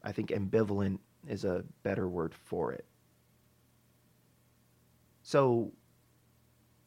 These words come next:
the task in that contemplation is to basically decide that a change needs to be implemented or would be more beneficial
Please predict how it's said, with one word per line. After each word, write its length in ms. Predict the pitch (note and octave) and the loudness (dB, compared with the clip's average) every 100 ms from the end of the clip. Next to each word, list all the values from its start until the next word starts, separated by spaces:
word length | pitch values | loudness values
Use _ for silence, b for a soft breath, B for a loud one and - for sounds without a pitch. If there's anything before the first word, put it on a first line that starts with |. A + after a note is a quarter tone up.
| - | -8
the 120 | A#2+ | -6
task 720 | A#2 - D#3 E3 D3+ - - - _ - | -6 -4 0 2 0 -4 -12 -20 _ -2
in 160 | A#2+ A#2+ | -2 2
that 220 | A2 - | 0 0
contemplation 960 | G#2+ G#2+ G#2+ G2+ F#3+ G3 - D#2 C2+ - _ _ _ _ _ b b b _ A#2 | -4 -4 -6 -6 -4 -4 -4 -6 -8 -12 _ _ _ _ _ b b b _ 0
is 640 | G#2+ G#2 G2+ F#2+ - - _ _ _ _ _ _ _ _ _ _ _ _ _ _ _ _ _ | 2 4 2 -2 -12 -16 _ _ _ _ _ _ _ _ _ _ _ _ _ _ _ _ _
to 140 | - | -4
basically 560 | A2+ A#2 A2 A2+ A#2 G#2+ | 0 2 0 -2 -2 -2
decide 800 | G#2+ G2 - C3+ D3 D2 D#2 - - _ - | -2 -6 -4 -2 -2 -2 -4 -6 -14 _ 0
that 180 | A2+ - | 2 2
a 40 | G#2 | -2
change 540 | - G#2 G#2 G2+ - - | -2 -4 -4 -4 -8 -10
needs 440 | G#2+ G#2+ G#2+ F#2 - | -6 -2 -4 -6 -8
to 100 | G2 | -6
be 220 | F#2 G2 | -4 -4
implemented 580 | C#3+ - D#2+ B1+ D2+ G2 | -4 -6 -8 -6 -4 0
or 160 | G#2+ | 2
would 200 | G2+ F#2+ | 2 0
be 140 | A2 G2+ | 0 -2
more 200 | G2+ F#2+ | -2 -2
beneficial 840 | G2 G2 - A2 - F#2 E2+ | -2 -4 -2 -2 0 0 0